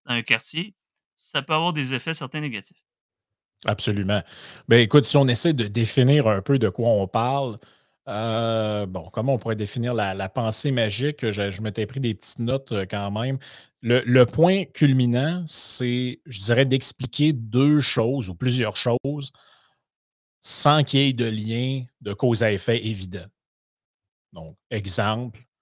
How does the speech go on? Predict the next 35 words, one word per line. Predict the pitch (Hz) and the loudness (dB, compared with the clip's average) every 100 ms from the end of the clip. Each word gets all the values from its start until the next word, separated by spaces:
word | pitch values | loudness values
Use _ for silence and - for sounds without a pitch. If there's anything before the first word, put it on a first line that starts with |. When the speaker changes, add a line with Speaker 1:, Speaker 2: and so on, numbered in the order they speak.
| _ _ _ _ | _ _ _ _
Speaker 2:
heu, | 92 85 85 85 90 | -12 -10 -12 -12 -8
le, | 98 101 | -6 -4
les | 107 113 | 0 0
fameuses | 113 131 117 131 110 | 4 6 6 4 0
histoires | 92 - 107 110 117 107 | -2 -2 2 4 4 2
de | 101 101 101 | -2 -4 -4
j'ai | 98 98 120 123 | -2 -2 0 0
appelé, | 110 - 120 117 127 131 135 _ _ _ _ _ - | 0 -2 -2 0 0 -2 -8 _ _ _ _ _ -12
heu, | 113 95 95 | -8 -8 -6
j'ai | 95 117 | 0 4
appelé | 113 123 147 | 4 4 2
ma | 135 107 | 2 2
sœur. | - 120 127 160 156 147 _ _ _ _ - | 2 2 2 0 -8 -16 _ _ _ _ -4
Quand | 131 135 | 0 2
j'ai | 123 | 2
décroché | 117 120 139 123 - | 0 0 2 2 2
le | 135 | 0
téléphone, | 127 113 107 135 | 2 2 0 0
elle | 113 | 0
était | 120 110 | -2 -2
déjà | 117 113 117 | -2 0 0
en | 110 | 0
ligne | 110 127 | -2 -2
parce | 104 98 | -4 -4
qu'elle | - 101 | -2 -2
essayait | - 101 107 | -2 -2 -4
de | 107 | -4
m'appeler. | 98 92 104 117 - | -6 -6 -6 -6 -8
On | - 110 | -4 -2
va | 110 117 | 0 0
s'acheter | 123 107 - | 0 -2 0
un | 127 | 0
billet | 110 110 113 | 0 -2 -2
de | 110 | -2
loto, | 104 98 | -4 -2